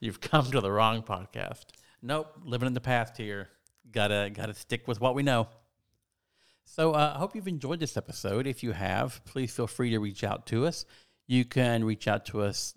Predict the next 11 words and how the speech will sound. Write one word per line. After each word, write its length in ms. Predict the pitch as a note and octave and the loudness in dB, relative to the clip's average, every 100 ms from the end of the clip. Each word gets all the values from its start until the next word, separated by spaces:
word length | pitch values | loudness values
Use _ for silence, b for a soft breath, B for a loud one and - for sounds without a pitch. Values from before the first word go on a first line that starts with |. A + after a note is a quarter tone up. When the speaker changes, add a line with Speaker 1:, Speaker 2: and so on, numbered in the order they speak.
| - | -4
Speaker 2:
through 140 | A2 | -2
our 120 | G#2 G#2 | -2 0
email 480 | A2+ G2+ G#2 A#2+ G#2 | 0 2 0 0 -2
at 180 | G#2+ | -4
pack 300 | - G#2 - | -2 -2 -2
bros 240 | G2+ G2 - | -2 -2 -2
podcast 720 | - - - F#2+ G#2+ G#2+ G#2 | -6 -6 -4 -4 -4 -2 -2
at 160 | G2+ G#2 | -4 -2
gmail 400 | A#2 A#2+ G#2 F#2+ | 0 2 0 0
dot 200 | F#2 - | -2 -2
com. 400 | G2+ F#2+ B2 | -4 -2 -4